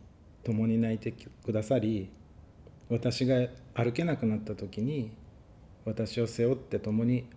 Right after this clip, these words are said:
歩んでくださっていて、私は生まれる前から一人ではなかったし、辛い時も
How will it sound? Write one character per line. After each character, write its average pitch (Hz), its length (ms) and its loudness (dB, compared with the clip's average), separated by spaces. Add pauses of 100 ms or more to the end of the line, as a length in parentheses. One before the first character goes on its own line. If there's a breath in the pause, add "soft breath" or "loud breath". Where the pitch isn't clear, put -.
歩 117 200 2
ん 135 60 2
で 104 80 0
く 101 100 -6
だ 95 120 -4
さ - 100 -6
っ 101 60 -2
て - 180 -10
い 92 60 -8
て、 127 240 -8 (1900)
私 113 300 -2
は 117 80 8
生 117 60 8
ま 123 120 6
れ 131 80 6
る 131 100 4
前 151 220 2
か 117 160 -4
ら 120 300 -4
一 - 240 0
人 135 120 2
で 110 120 2
は 98 100 -6
な 113 140 -4
か 117 140 -4
っ - 120 -10
た 92 100 -6
し、 104 360 -4 (1300)
辛 117 200 2
い 113 80 0
時 113 240 -2
も 127 260 2